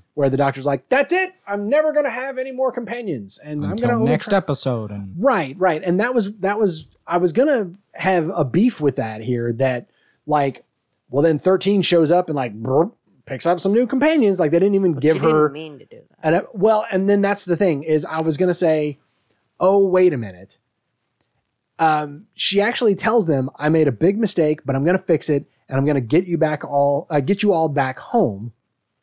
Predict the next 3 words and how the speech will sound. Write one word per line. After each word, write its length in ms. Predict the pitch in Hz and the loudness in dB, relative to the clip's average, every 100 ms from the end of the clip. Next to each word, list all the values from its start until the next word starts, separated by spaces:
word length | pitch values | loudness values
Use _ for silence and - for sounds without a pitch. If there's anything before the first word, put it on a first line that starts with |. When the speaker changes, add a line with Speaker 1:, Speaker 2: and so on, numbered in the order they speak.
| _ _ _ _ _ _ _ _ _ _ - | _ _ _ _ _ _ _ _ _ _ -2
Speaker 1:
And 560 | 165 175 170 170 160 170 _ | 2 2 2 0 -2 -6 _
we 160 | 151 | -2
haven't, 640 | 156 202 196 180 156 - | 0 0 2 0 -2 -8